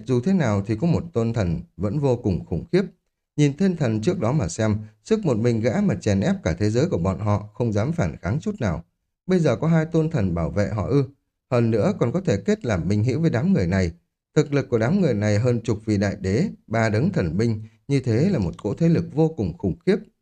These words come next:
"Chúng ta thực sự bị phản xâm lược rồi sao?" Đám võ giả rất mờ mịt, thế này nhìn có vẻ cũng không giống như bị xâm lược,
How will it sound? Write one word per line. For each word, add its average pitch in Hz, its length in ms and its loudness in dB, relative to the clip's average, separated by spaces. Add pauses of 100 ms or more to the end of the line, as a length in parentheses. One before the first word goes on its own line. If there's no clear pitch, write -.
(840)
"Chúng 147 140 -6
ta 101 280 2
thực 104 180 -6
sự - 300 -4
bị 110 320 0
phản 101 280 -2
xâm 123 180 0
lược 113 220 2
rồi 92 160 -2
sao?" 120 280 -2 (400)
Đám 151 180 2
võ 208 140 0
giả 120 200 0
rất 165 260 -4
mờ 113 180 0
mịt, 104 220 2 (360)
thế 220 60 2
này 151 220 2
nhìn 117 220 2
có 196 120 -2
vẻ 131 260 0
cũng 165 80 -10
không 151 220 0
giống 156 220 2
như 185 80 2
bị 131 180 0
xâm 113 240 -2
lược, 104 240 0